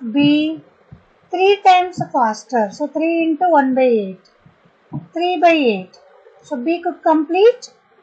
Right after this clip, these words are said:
out of eight, three part. Okay. C. What about C? He is five times faster.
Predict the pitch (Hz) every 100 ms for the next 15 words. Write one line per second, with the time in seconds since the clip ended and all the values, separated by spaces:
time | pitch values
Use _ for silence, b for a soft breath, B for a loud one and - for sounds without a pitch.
0 | _ _ - - - _ _ _ _ _
1 | _ 294 285 302 349 339 339 311 302 403
2 | - _ _ _ - 359 403 - 247 -
3 | - - - _ _ _ 285 277 370 339
4 | 226 214 - - 302 208 202 254 262 302
5 | 320 320 - 320 311 320 320 _ _ _
6 | _ _ _ _ _ _ _ _ 294 349
7 | 370 - 311 330 - 359 339 330 320 240
8 | - _ _ _ 254 233 - - 220